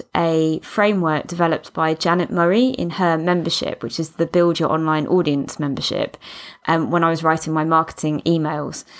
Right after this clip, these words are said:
And I basically relied on the wisdom of many other marketing people to tell me how many emails to send.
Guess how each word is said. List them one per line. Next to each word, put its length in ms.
And 480
I 60
basically 500
relied 680
on 180
the 60
wisdom 600
of 180
many 680
other 180
marketing 460
people 340
to 120
tell 260
me 100
how 160
many 240
emails 460
to 80
send. 480